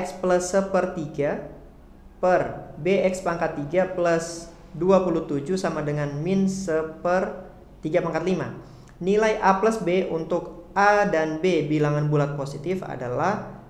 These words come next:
berapa? Oke, nah, jadi untuk menyelesaikan soal ini sebenarnya kita bisa pakai dalil L'Hopital ya. Nah, jadi, eh,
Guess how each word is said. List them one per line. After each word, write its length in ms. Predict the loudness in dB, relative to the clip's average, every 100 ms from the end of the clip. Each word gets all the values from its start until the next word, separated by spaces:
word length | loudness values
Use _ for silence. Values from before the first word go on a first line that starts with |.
| -12
berapa? 480 | -8 -8 -10 -14 -16 -20 -20 -6
Oke, 560 | -4 0 0 -2 -12 -12 -2
nah, 240 | -2 0
jadi 240 | 0 6 6
untuk 240 | 6 2
menyelesaikan 480 | 2 2 2 2 2
soal 160 | 2
ini 160 | 2 0
sebenarnya 320 | 0 -2 0
kita 160 | 0 0
bisa 320 | 0 0 -2
pakai 400 | -2 -4 -2 0
dalil 320 | 2 2 2
L'Hopital 560 | 0 0 0 0 2 2
ya. 160 | 0 -4 -10 -16 -20 -14 -6
Nah, 320 | -2 0 0
jadi, 640 | 0 0 4 4 4 0
eh, 500 | -6 -4 0 2 2